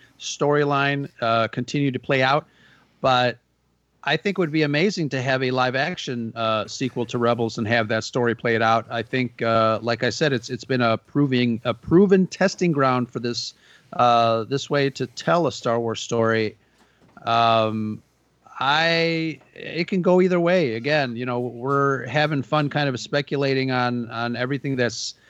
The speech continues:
that's about to happen. I just don't think, I think this is kind of the tip of the iceberg you know, especially because we know that Filoni and Favreau are, are involved,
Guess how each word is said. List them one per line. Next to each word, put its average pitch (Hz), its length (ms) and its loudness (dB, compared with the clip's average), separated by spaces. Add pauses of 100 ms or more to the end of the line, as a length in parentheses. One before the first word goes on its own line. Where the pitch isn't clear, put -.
(180)
that's 127 200 0
about 123 360 0
to 151 80 0
happen. 156 460 -2 (340)
I 151 160 0
just 185 240 -6
don't 180 240 0
think, 180 240 -6
I 160 100 0
think 226 260 -6
this 202 180 -6
is 175 120 -6
kind 170 200 -4
of 165 100 -4
the 127 80 -4
tip - 280 -6
of 185 80 0
the 139 140 2
iceberg 127 600 0 (240)
you 139 160 -8
know, 135 140 -2
especially 156 640 0
because 135 560 2
we 127 160 -2
know 120 200 2
that 117 160 -4
Filoni 131 680 0 (460)
and 120 200 -4
Favreau 131 540 2
are, 117 260 2
are 127 140 0
involved, 120 640 0